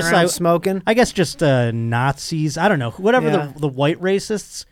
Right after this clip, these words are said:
Speaker 1: Do you think they're just sitting back going like,
Speaker 2: Hmm.
Speaker 1: Wait a minute.
Speaker 2: God, which one? I don't know.
Speaker 1: My friend is my enemy of my foe of my en-, it's like a weird, like
Speaker 2: Yeah, it's too much math for them. They would probably just,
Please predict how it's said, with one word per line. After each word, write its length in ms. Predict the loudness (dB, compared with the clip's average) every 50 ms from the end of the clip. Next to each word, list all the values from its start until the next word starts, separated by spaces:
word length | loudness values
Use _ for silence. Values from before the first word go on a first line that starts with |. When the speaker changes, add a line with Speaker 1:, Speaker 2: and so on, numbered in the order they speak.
| -8
Speaker 1:
Do 80 | _ -2
you 40 | 0
think 100 | 0 0
they're 120 | -2 -4 -4
just 140 | -6 -8 -8
sitting 240 | -8 -8 -8 -8 -8
back 220 | -6 -8 -8 -8
going 220 | -8 -10 -8 -8 -8
like, 280 | -8 -10 -12 -12 _ _ _ _ _ _ _ _ _ _ _ _ _ _ _ _ _
Speaker 2:
Hmm. 720 | -16 -16 -14 -14 -14 -14 -14 -12 -12 -12 -12 -12 -14 -14 -16 -16 _ _ _ -20 -20 _ _ _
Speaker 1:
Wait 220 | -2 -2 -2 -2
a 40 | -4
minute. 220 | -8 -8 -8 -8 -8
Speaker 2:
God, 380 | -8 -8 -10 -10 -10 -10 -10
which 180 | -10 -10 -10 -8
one? 240 | -6 -4 -4 -4 -4
I 60 | -4
don't 220 | -6 -6 -6 -6
know. 440 | -6 -6 -4 -4 -4 -4 -2 -2 -2 0
Speaker 1:
My 140 | 0 0 0
friend 320 | -2 -2 -2 -2 2 2
is 140 | 0 0 0
my 220 | -2 -2 0 0
enemy 560 | 0 0 -2 -2 -4 -4 -4 -6 -8 -10 -12 -10 -8
of 140 | -8 -6
my 160 | -2 -2 -2 -2
foe 480 | -2 0 0 2 2 2 0 -2 -6 _ _ _ _ _ _ _ _
of 120 | -6 -4 -2
my 200 | 0 0 0 0
en-, 200 | -2 -4 -6 -10
it's 140 | -6 -4
like 140 | -4 -4 -2
a 60 | -4
weird, 420 | -4 -4 -4 -4 -4 -4 -4 -6 -8
like 320 | -8 -8 -8 -8 -8 -4
Speaker 2:
Yeah, 180 | 0 2 2 2
it's 120 | 2 0
too 120 | -2 0 2
much 220 | 2 0 0 0
math 340 | 0 0 2 2 0 0 -2
for 120 | -4 -4
them. 220 | -2 0 0 0 0
They 140 | 0 0
would 120 | 0 0 -2
probably 240 | 0 2 2 2 2
just, 220 | -2 -6 -2